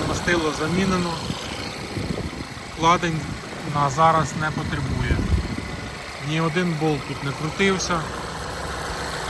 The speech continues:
нічого тут не милося, все в гарному робочому стані. Кого цікавить, машина в місті Хмельницькому, ціна дев'ять тисяч чотириста доларів плюс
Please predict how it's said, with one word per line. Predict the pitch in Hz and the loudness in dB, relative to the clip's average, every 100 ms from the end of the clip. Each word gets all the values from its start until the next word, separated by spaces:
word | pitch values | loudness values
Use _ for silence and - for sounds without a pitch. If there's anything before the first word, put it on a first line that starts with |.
| - - - - - - - - - 143 | -4 -2 -4 -4 -2 -2 -2 -2 -2 0
нічого | 151 - 165 151 143 | 0 0 0 0 0
тут | 143 131 135 | -2 0 2
не | 151 170 | 4 4
милося, | 175 165 143 - - - - - | 4 4 4 4 4 6 6 6
все | - 160 | 4 2
в | 143 156 | 4 4
гарному | 160 160 143 139 | 6 4 2 2
робочому | 139 147 - - | 2 2 2 2
стані. | - 143 131 - - - - - - - - - - - - - - - - - - - - | 2 2 0 0 -2 0 -2 -2 0 0 2 4 8 8 6 2 2 2 0 -4 -6 -6 -8
Кого | 160 | -6
цікавить, | 175 185 202 202 185 180 | -6 0 2 4 2 2
машина | - - 165 | 2 2 2
в | 170 | 2
місті | 170 - | 0 -2
Хмельницькому, | - - 175 190 - 175 160 143 127 - - - | -2 -4 -2 -4 -4 -4 -6 -8 -12 -12 -10 -4
ціна | - - 160 156 | -2 0 -2 0
дев'ять | 156 160 151 147 | 2 2 2 0
тисяч | 160 156 156 139 | 0 0 -2 -4
чотириста | - - 151 151 - | -4 0 0 0 -4
доларів | 139 151 147 139 135 123 - - | -2 2 2 2 0 -2 -4 -2
плюс | 151 147 | 0 0